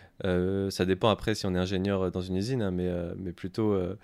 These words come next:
mais plutôt physique et plutôt de la motivation. Et du coup, c'est, c'est très bien pour des gens qui ont énormément de motivation, en fait,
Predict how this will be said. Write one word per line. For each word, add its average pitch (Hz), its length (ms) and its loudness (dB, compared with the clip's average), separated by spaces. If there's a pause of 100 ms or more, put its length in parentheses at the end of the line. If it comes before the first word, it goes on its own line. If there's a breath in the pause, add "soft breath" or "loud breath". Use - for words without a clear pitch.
(160 soft breath)
mais 107 100 0
plutôt 113 240 0
physique 110 680 -4
et 101 180 2
plutôt 104 260 -2
de 104 60 -4
la 95 80 2
motivation. 95 520 -2 (140)
Et 98 80 -8
du 90 80 -12
coup, - 160 -12
c'est, 95 280 -6
c'est - 160 -14
très 95 180 -2
bien 107 160 -2
pour 95 120 -10
des 90 80 -2
gens 101 140 -4
qui 98 120 -10
ont - 20 -4
énormément 92 360 -2
de 92 100 -6
motivation, 90 500 -6
en - 20 -18
fait, - 240 -14